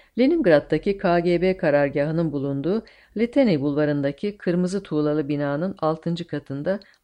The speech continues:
albayın bürosundaydılar. Geniş pencerelerin ötesinde cama vuran kar tanelerinin arasından kentin ışıkları parıldıyordu. Duvarlarda çeşitli fotoğraflar asılıydı. Fotoğraflardan birinde gülümseyen bir Beria görünüyordu.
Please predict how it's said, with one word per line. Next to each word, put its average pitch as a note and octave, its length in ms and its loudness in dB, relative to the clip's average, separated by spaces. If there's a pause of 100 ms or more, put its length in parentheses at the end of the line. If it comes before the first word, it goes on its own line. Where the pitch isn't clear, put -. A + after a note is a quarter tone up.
albayın G3+ 440 0
bürosundaydılar. C#3+ 960 -4 (280)
Geniş C#4 320 0
pencerelerin A3+ 640 0
ötesinde C#3+ 680 -6 (160)
cama A3 260 -4
vuran A3 280 -2
kar A3+ 240 -6
tanelerinin D3 580 -4
arasından D3+ 760 -6
kentin F3+ 360 -4
ışıkları D#3 520 -4
parıldıyordu. C3+ 800 -4 (760)
Duvarlarda C4+ 640 2
çeşitli - 380 -6
fotoğraflar F3 640 0
asılıydı. C#3+ 680 -4 (120)
Fotoğraflardan D#3+ 920 0
birinde C#3+ 380 -2
gülümseyen G3 640 -2
bir G3 180 -2
Beria E3+ 320 2
görünüyordu. C#3 760 -6